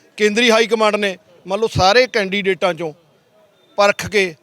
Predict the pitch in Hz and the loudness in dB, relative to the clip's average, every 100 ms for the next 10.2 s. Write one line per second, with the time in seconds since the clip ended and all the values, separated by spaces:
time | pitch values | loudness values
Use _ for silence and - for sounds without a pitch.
0 | _ - 208 220 208 190 196 170 190 196 | _ -10 -6 -2 -2 -2 -2 -2 -2 -2
1 | 190 175 151 156 147 151 143 156 131 _ | -2 -6 -8 -8 -6 -4 -2 -2 -4 _
2 | _ 214 214 208 214 220 233 196 196 214 | _ -12 -8 -6 -6 -6 -4 -2 0 0
3 | 165 170 196 165 170 202 185 - 131 151 | 0 -4 -8 -8 -6 -6 -6 -10 -10 -10
4 | - _ _ _ - 185 185 185 185 196 | -12 _ _ _ -10 -6 0 2 2 2
5 | 202 185 175 170 165 165 160 - 180 226 | 2 2 2 0 -2 0 0 -4 -4 -2
6 | 202 190 160 139 - - - 220 262 226 | -2 -8 -14 -14 -18 -20 -14 -6 -4 -2
7 | 214 233 233 240 220 220 226 214 220 165 | -2 -2 -2 0 0 0 0 0 0 0
8 | 180 240 190 180 170 - - - 202 240 | 2 0 0 -4 -6 -8 -20 -18 -8 -4
9 | 220 220 160 185 214 226 170 147 151 160 | -2 -4 -2 -2 0 -2 -2 -4 -4 -4
10 | 185 202 | 0 0